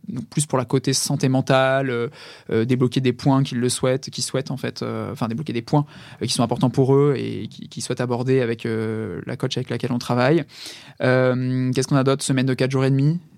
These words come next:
télétravail en partie, mais quand même garder une partie physique parce que ce côté équipe, très, très important, euh, pour nous, avec Thibaut et pour l'équipe. Bref, donc tu vois, on essaie vraiment de faire tout ça et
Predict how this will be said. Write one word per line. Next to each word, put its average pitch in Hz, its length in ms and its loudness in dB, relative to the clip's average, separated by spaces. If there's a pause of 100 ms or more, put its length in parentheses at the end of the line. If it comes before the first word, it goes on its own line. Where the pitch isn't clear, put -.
(120)
télétravail 127 600 -2
en 117 60 -2
partie, - 400 2
mais 165 160 6
quand 165 160 2
même 156 200 4
garder 131 200 0
une 135 80 -2
partie 131 220 -4
physique 139 260 -4
parce 135 140 -2
que 127 160 -6
ce 127 120 -6
côté 151 280 2
équipe, 147 340 -2 (380)
très, - 160 0
très 151 180 2
important, 143 640 2
euh, 117 140 -4
pour 127 220 -2
nous, 123 260 0
avec 123 180 -4
Thibaut - 320 -4 (140)
et 139 100 0
pour 127 160 0
l'équipe. 117 260 -4 (680)
Bref, 160 280 6
donc 143 120 2
tu - 80 -2
vois, 185 120 4
on 190 40 2
essaie 143 180 2
vraiment 139 280 2
de 214 40 2
faire 147 140 2
tout 135 80 -8
ça 190 240 2
et 139 220 0